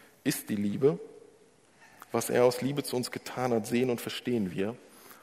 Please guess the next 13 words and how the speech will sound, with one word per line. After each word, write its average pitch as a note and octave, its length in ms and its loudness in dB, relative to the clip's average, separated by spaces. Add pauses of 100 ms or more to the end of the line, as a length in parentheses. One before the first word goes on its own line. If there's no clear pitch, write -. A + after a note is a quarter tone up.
(100)
Und A2 160 -8
Gott G#2 200 -4
definiert, G#2 680 0 (120)
wie G2+ 180 -8
wir G2 100 0
Lebe, G2+ 300 2 (160)
Liebe G#2+ 280 -2
leben F#2+ 320 0
sollen. E2+ 260 -4
Zählt F3 340 4
nur E3+ 140 2
die D#3 80 -2
Liebe? F3+ 320 -2